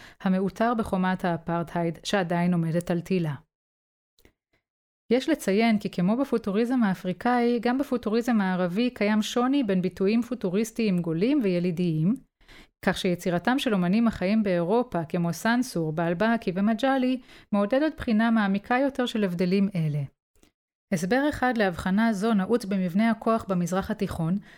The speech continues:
אשר מנתבים את החשיבה והדמיון הקולקטיביים באופן שמנציח תחושות של קורבנות, קיבעון לאומני דתי ותודעות של אסון, נכבה. קולקטיב המוזיקה תשוויש, הפרעה, שבסיסו בפלסטין,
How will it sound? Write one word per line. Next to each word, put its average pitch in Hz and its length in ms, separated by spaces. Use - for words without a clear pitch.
אשר 185 160
מנתבים 180 420
את 277 120
החשיבה 202 520
והדמיון 214 500
הקולקטיביים 202 880
באופן 214 280
שמנציח 196 560
תחושות 226 400
של 240 120
קורבנות, 185 640
קיבעון 254 400
לאומני 185 440
דתי 254 460
ותודעות 190 540
של 196 200
אסון, 165 420
נכבה. 170 420
קולקטיב 175 420
המוזיקה 220 460
תשוויש, 196 640
הפרעה, 190 580
שבסיסו 175 520
בפלסטין, 226 720